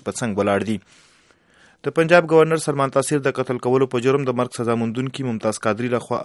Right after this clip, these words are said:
اپیل اوریدونکي د اسلام آباد های کورټ یو بنچ ویلي دا مقدمه فوزي عدالت ته نشي لیږل کېدلی. عدالت وایي دا مقدمه اپیل په مرحله کې ده او بیا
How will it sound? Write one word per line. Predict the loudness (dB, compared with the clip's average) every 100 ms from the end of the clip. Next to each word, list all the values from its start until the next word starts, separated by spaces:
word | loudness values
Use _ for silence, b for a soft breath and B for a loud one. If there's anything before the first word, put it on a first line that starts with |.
| -6
اپیل | -4 -2 -2
اوریدونکي | -2 -2 -4 -4 -4
د | -6
اسلام | -4 -4 0
آباد | -2 -2
های | -6 -4
کورټ | -6 -4 -4
یو | 0
بنچ | -2 0
ویلي | 0 0 -2 B B B 0
دا | 2 2
مقدمه | -2 -2 -2 -4 0
فوزي | 0 2
عدالت | 2 0 -2 -4
ته | -4
نشي | -4 -4
لیږل | -4 -4
کېدلی. | -4 0 0 0 B B B B 2
عدالت | 4 4 2
وایي | 2 4
دا | 2
مقدمه | 0 -2 0 0 -2
اپیل | -4 -4 -2
په | -2
مرحله | -2 -4 -4
کې | -2
ده | 0 2
او |
بیا | 2